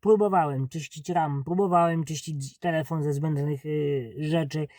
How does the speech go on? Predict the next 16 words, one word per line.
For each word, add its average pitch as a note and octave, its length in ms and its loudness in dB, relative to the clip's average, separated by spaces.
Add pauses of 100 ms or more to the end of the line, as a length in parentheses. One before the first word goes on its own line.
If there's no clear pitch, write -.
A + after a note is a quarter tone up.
(300)
próbowałem G3+ 560 2
wyłączać, F#3+ 540 2
włączać F3+ 440 0
telefon. D3 460 -4 (420)
Cudawianki G3+ 680 2
już F3 240 2
naprawdę F3 480 0
robiłem E3+ 360 2
z C#3 40 -6
tą E3+ 160 0
aplikacją F#3+ 680 0 (500)
i A#3 260 2 (120)
aplikacja E3+ 840 2
włącza F3 520 2
się, F3 340 2 (640)
y, D3+ 720 -2